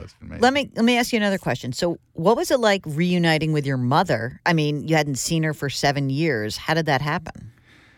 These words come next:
Speaker 1: Uh, not until I really got out of prison. And, um, you know, you, as I, like always, you know, your, your parents, uh, your siblings, th-, they're your family. And no matter what you do, they're always gonna take you back and, uh, support you. So, I mean, my mother,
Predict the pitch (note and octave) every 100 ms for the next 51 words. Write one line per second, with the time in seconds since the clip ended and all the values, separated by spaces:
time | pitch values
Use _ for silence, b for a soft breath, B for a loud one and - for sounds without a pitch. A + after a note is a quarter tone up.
0 | b b B2 A#2+ C3 D3 B2 C3+ A#2+ A#2
1 | A#2+ A2+ A2 G#2 G2+ F#2+ - A2 E2 D2+
2 | - - G2+ G2+ G2+ G2+ G2 G2 - C3
3 | C#3+ A#2+ B2 B2 A2 - A2+ A#2+ A#2 A#2
4 | A2 A#2 A2+ A2+ G#2 F#2 F2 F2 - G#2
5 | F#2+ F2+ F2+ F#2+ F#2+ F#2+ F#2+ F2 - A2+
6 | G#2 G2 F#2 - - F#2+ F2 F2 E2 -
7 | - G#2 F#2+ F#2 F#2 F2 F#2+ F#2+ F#2 G2+
8 | G#2 F#2+ - G2 F#2+ F#2 F#2+ F#2 F2+ F2+
9 | F2+ F#2+ G2 F#2 G2 F#2 F#2 E2 F#2 F2+
10 | E2+ E2+ F2+ E2+ - E2+ E2+ E2 - F#2+
11 | E2+ F2 E2+ E2+ D#2+ D#2+ E2 E2 D#2+ -
12 | F2+ E2 - F2+ - F2+ E2 E2 - F2
13 | F#2 F2+ F2+ F2+ F#2 F2 E2+ E2